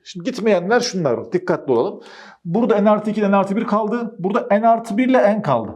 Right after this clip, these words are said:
Bak n artı bir ile n kalmış oldu. O zaman burada ortak olan n artı bir var. Görebiliyor musunuz? Yani bir tane daha bazen ortak parantez gerekebilir. Onu alacağız şimdi.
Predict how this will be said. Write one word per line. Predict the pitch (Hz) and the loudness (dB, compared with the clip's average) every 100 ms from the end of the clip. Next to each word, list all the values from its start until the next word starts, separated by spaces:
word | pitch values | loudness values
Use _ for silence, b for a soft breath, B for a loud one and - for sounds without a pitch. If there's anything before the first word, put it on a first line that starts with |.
| - | -10
Bak | - - | -10 -4
n | 156 | 0
artı | 180 180 175 | 0 0 -4
bir | 196 | -2
ile | 208 254 - | 2 2 2
n | 180 180 | 0 0
kalmış | 139 117 107 113 | 0 -2 -4 -8
oldu. | 110 | -6
O | 185 | -2
zaman | 240 208 196 - B B B B B B | 0 0 -2 -6 B B B B B B
burada | 147 170 247 196 | -4 0 2 2
ortak | 185 180 240 | 2 0 0
olan | 220 190 208 | 2 2 2
n | |
artı | 208 196 175 | 2 2 2
bir | 175 | 2
var. | 127 98 - - _ _ _ _ - | 2 -2 -8 -18 _ _ _ _ 0
Görebiliyor | 156 175 254 | 2 2 2
musunuz? | 208 147 131 | 0 -2 -6
Yani | 139 | -6
bir | 240 | -2
tane | 247 208 | 0 0
daha | 196 202 | 0 0
bazen | 196 196 180 | 2 2 2
ortak | 180 175 190 - | 0 0 -2 -2
parantez | 180 170 | -4 0
gerekebilir. | 170 165 170 165 196 | 0 0 -2 -2 0
Onu | 185 | 2
alacağız | 180 127 113 104 | 2 0 -2 -4
şimdi. | 107 151 226 | -6 -2 -2